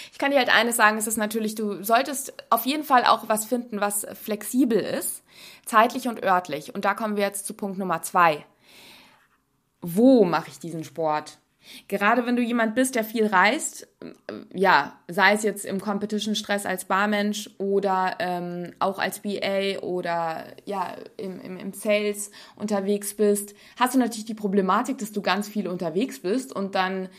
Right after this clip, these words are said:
halt nicht irgendwie, äh, zu Hause dein Fitnessstudio neben der Tür hast und da jeden Tag bist.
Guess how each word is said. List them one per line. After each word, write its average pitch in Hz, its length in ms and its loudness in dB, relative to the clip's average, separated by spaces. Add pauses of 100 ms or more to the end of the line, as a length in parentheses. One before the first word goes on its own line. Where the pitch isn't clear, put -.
(140)
halt 202 520 0
nicht 247 520 6
irgendwie, 220 760 2
äh, 190 340 0
zu 214 240 -6
Hause 240 540 2
dein 208 220 -2
Fitnessstudio 226 540 -2
neben 208 240 0
der 196 120 -2
Tür 247 220 -2
hast 220 240 0
und 202 100 -4
da 196 40 -2
jeden 196 240 -2
Tag 185 240 -8
bist. - 320 -12